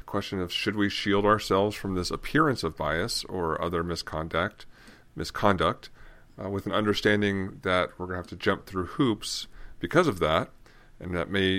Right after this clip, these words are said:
uh, end up, you know, using more time. Uh, but is this appearance worth, uh, the actual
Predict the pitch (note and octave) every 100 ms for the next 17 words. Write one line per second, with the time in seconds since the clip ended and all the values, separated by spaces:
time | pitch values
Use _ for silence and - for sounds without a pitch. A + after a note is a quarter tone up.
0 | - - F#2 D#2 G2 F#2+ F2 - A#2 G#2
1 | F2 E2+ - - - - - - - G2+
2 | F2+ F2+ F2 F2 - A2+ E2+ F2 G#2+ -
3 | - - - - - F#2+ F#2+ - - G#2+
4 | G#2 A#2+ A2+ - A2+ G#2+ - - G#2+ -
5 | F3+ G#2 G2+ G#2+ - - A2 G#2+ A2 G#2+
6 | - - - - G#2+ G2 G2 G2+ G2 -
7 | G2+ G2 F#2+